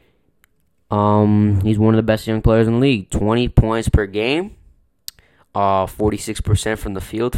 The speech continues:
forty, forty-three percent from three. Like, forty-three percent on seven attempts from behind the arc. So that's, that's really good. Uh, and eighty-five percent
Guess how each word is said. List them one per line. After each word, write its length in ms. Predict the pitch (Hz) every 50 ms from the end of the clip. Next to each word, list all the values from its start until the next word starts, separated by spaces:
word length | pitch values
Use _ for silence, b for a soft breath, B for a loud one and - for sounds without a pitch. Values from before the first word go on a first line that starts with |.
| - -
forty, 400 | 117 113 113 113 113 107 101 - - - - - b b b b
forty-three 800 | - - 131 135 143 143 143 120 110 - - 135 135 139 135 131
percent 480 | - - 110 107 - - 127 117 110 104
from 260 | - - 98 98 92 _ _
three. 560 | - 110 113 127 131 117 98 92 87 87 - _ _ _ _ _ _ _ _ _ _ _ _ _ _ _ _ _
Like, 300 | - 101 98 95 - _
forty-three 540 | - - 127 127 127 127 123 _ - 127 123
percent 540 | - - 110 - - 127 117 110 107 - - _ _ _ _ _ _ _ _ _ _ _ _ _ _ _ _ _
on 220 | - 104 104 98 98
seven 560 | - - - - - 131 135 135 135 135 127
attempts 920 | 117 - - _ - - - 143 127 131 120 - - - - - - - - - - _ _ _ _ _ _ _ _ _ _ _
from 220 | - - 101 98
behind 340 | 92 92 92 90 90 90 90
the 100 | 90 90
arc. 420 | 87 87 90 95 - - - - -
So 160 | - - - 107
that's, 360 | 107 104 - - - - - _ _ _ _
that's 240 | - 120 120 - -
really 280 | 110 117 127 123 113 98
good. 440 | 82 85 90 85 87 87 90 - - _ _ _ _ _ _ _ _ _ _ _ _ _ _ _ _ _
Uh, 320 | - 98 95 95 92 95 92 -
and 360 | - 110 107 104 101 98 95 -
eighty-five 800 | - 107 107 113 107 - - - 104 98 98 95 92 92 90 - -
percent 840 | - 98 90 - - - - 110 104 98 95 - - - - - -